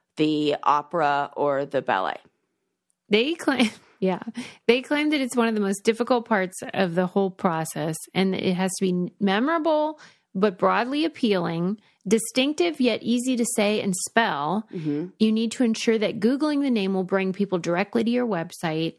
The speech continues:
Speaker 1: Oh, and Signet was gonna do that?
Speaker 2: Right.
Speaker 1: Please.
Speaker 2: Come on now.
Speaker 1: Okay. Uh-huh. Bring
Speaker 2: And
Speaker 1: them
Speaker 2: it
Speaker 1: directly
Speaker 2: just
Speaker 1: to your
Speaker 2: says,
Speaker 1: website, yeah.
Speaker 2: just, just like there's naming trends for restaurants that
Speaker 1: Yeah.
Speaker 2: right now, two-word monikers connected by a plus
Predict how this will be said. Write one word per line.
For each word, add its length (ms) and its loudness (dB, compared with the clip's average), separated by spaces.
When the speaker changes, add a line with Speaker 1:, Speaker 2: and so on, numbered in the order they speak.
Speaker 1:
Oh, 120 4
and 100 -2
Signet 460 0
was 200 -2
gonna 220 0
do 180 0
that? 280 2
Speaker 2:
Right. 600 0
Speaker 1:
Please. 400 -2
Speaker 2:
Come 160 0
on 160 -6
now. 260 -10
Speaker 1:
Okay. 160 -10
Uh-huh. 280 -2
Bring 160 4
Speaker 2:
And 80 2
Speaker 1:
them 40 0
Speaker 2:
it 40 0
Speaker 1:
directly 180 4
Speaker 2:
just 120 0
Speaker 1:
to 60 4
your 180 2
Speaker 2:
says, 100 -10
Speaker 1:
website, 160 -6
yeah. 80 0
Speaker 2:
just, 380 0
just 240 2
like 140 2
there's 200 2
naming 300 2
trends 300 0
for 100 2
restaurants 760 0
that 280 -2
Speaker 1:
Yeah. 160 -8
Speaker 2:
right 240 0
now, 340 0
two-word 580 0
monikers 600 0
connected 480 0
by 120 0
a 100 -2
plus 380 -2